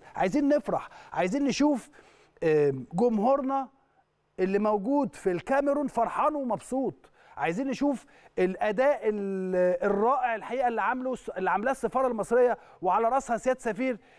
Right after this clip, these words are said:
آه، مدحت المليجي، اللي هنحاول، حاولوا يا جماعة تجيبوه لنا. أنا عارف إن التليفونات صعبة شوية، ولكن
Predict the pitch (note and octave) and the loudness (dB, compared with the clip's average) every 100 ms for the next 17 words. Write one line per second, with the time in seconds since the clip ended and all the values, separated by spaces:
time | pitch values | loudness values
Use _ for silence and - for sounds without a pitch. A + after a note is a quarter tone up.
0 | - F#3 F#3+ F#3 A#3+ - A3+ G3 A3 C4 | -6 0 2 2 0 0 -4 -2 -4 -2
1 | G#3+ F3+ F#3+ - E4+ B3 G3+ A#3 C4+ A3 | -2 -2 -2 0 0 0 -2 -2 -2 -2
2 | G#3 A#3 G#3+ F#3 F3+ A#3 G#3 G3 A#3 G3+ | -2 -2 -4 -4 -2 -2 0 0 -2 -4
3 | G3 G3+ E3 G#3+ A3+ A#3+ G#3+ F3+ - A#3 | -6 -6 -6 -4 -2 -2 -2 -4 -2 0
4 | A3+ G#3 - - - G3 A#3+ A3 G3 | 0 -2 -10 -10 -2 0 2 -2 -4